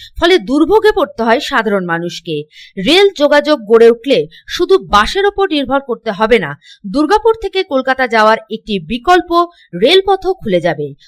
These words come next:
পুরুলিয়ার সঙ্গেও দুর্গাপুরের বিকল্প যোগাযোগ তৈরি হবে বলেই মনে করছেন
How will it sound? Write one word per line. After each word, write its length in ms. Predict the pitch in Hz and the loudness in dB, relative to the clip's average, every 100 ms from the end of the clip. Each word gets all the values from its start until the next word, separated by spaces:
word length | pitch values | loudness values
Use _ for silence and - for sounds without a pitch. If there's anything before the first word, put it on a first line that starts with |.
| _ | _
পুরুলিয়ার 480 | 285 330 349 359 277 - | 2 4 6 4 2 -4
সঙ্গেও 300 | 208 196 311 | -6 -4 -4
দুর্গাপুরের 580 | 240 190 190 190 196 196 _ - | -4 -2 -2 -2 -4 -6 _ -8
বিকল্প 400 | 196 277 339 330 320 330 - - | -4 2 2 2 -2 -6 -8 -6
যোগাযোগ 440 | 170 254 294 294 320 - | 2 4 4 2 -4 -2
তৈরি 240 | 233 190 190 | 0 2 0
হবে 220 | 202 220 | 0 0
বলেই 280 | 233 262 330 330 214 | 0 -2 -6 -8 -6
মনে 200 | 247 277 | -4 -2
করছেন 400 | 214 - 311 | -4 -8 -8